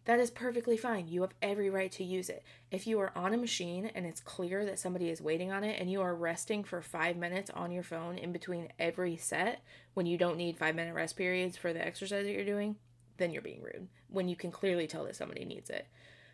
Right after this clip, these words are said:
Go in there, use the equipment that you need, take the rest time that you need, but m-, remember that you are sharing the space with other people. In the same vein as this, wipe down your equipment,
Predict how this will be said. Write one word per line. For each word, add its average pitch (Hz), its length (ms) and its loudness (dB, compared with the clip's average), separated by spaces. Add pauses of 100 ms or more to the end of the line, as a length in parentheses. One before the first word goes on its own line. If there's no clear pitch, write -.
(140)
Go 165 220 4
in 247 160 2
there, 214 440 2
use 170 300 -6
the 233 100 0
equipment 233 380 2
that 247 120 -2
you 240 120 -2
need, 170 360 -4 (160)
take 170 280 -8
the 240 100 2
rest 220 240 2
time 196 160 -2
that 196 140 -4
you 180 160 -2
need, 165 380 -6 (840)
but 165 240 4 (180)
m-, 185 320 -4
remember 196 440 2
that 185 140 2
you 180 120 2
are 180 80 4
sharing 175 320 2
the 170 60 -8
space 170 260 -6
with 175 140 -4
other 165 160 -4
people. - 460 -8 (840)
In 190 120 0
the 208 100 4
same 208 240 4
vein 165 180 4
as 190 160 -2
this, 233 320 2 (420)
wipe 165 440 2
down 196 220 4
your 214 120 2
equipment, 175 440 -2